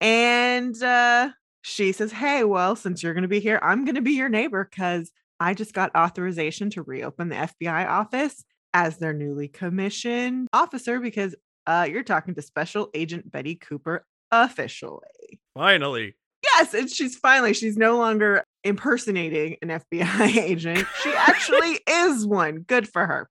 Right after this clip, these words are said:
Speaker 1: Great,
Speaker 2: I still
Speaker 1: Betty.
Speaker 2: wanna know why the F B I fucking let her.
Speaker 1: She probably put in all the hours, and if they didn't, she was gonna file a sexual harassment claim against Glenn. Come on.
Speaker 2: Ugh.
Speaker 1: Whatever.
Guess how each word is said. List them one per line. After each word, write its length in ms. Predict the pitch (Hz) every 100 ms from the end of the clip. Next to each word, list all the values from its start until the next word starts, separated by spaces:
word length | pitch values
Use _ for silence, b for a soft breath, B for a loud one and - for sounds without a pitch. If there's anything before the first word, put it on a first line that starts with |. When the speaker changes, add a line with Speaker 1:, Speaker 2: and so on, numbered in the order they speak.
| -
Speaker 1:
Great, 200 | 156 120
Speaker 2:
I 80 | 151
still 180 | - 180
Speaker 1:
Betty. 20 |
Speaker 2:
wanna 160 | 160
know 160 | 131 120
why 340 | 101 123 120 131
the 160 | 127
F 220 | 120 131
B 160 | - 117
I 200 | 120 120
fucking 440 | 107 117 - 127 101
let 340 | 104 104 165
her. 380 | - 104 147 - _ -
Speaker 1:
She 120 | 262
probably 260 | 254 277 320
put 160 | 277
in 120 | 285 269
all 120 | 254
the 160 | 233
hours, 440 | 202 185 202 151 151
and 100 | 160
if 120 | 156
they 100 | 185
didn't, 420 | 175 180 202 180
she 140 | - 180
was 120 | 180
gonna 160 | 190 190
file 300 | - 175 208
a 40 |
sexual 320 | 202 226 247 233
harassment 460 | 254 339 - 185
claim 240 | - 196 226
against 300 | 247 285 -
Glenn. 520 | 220 349 208 143 143 - -
Come 120 | - 359
on. 320 | 294 - -
Speaker 2:
Ugh. 1120 | 113 113 113 117 113 110 107 101 107 104 104 165
Speaker 1:
Whatever. 640 | 190 202 180 165 175 170